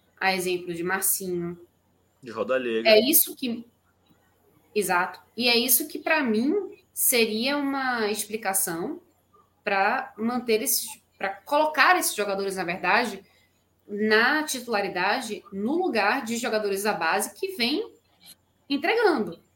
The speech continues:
Speaker 1: né? Que vem executando bem a função, desempenhando bem, e, de repente, de forma até mais interessante no contexto do time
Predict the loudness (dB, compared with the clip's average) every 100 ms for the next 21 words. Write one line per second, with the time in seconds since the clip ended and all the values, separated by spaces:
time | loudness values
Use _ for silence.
0 | _ -10 -8 -6 -4 -2 0 0 0 -2
1 | -4 -4 -2 -4 -4 -6 0 0 0 -2
2 | -6 -4 -4 -2 -2 -2 -2 -2 -2 0
3 | 0 -2 -4 -4 -2 -2 -4 -10 -20 -20
4 | -20 _ _ -8 -2 0 0 0 0 -2
5 | -2 -2 0 -2 0 4 4 2 0 2
6 | 4 2 0 2 0 0 0 0 0 2
7 | 2 0 0 -2 -4 -6 _ -20 _ -20
8 | -20 _ _ -20 _ -2 0 0 -4 0
9 | 2 2 -2 -6 -8 _ _ -20 _ -2
10 | 0 0 -2 -6 0 2 4 2 2 0
11 | -2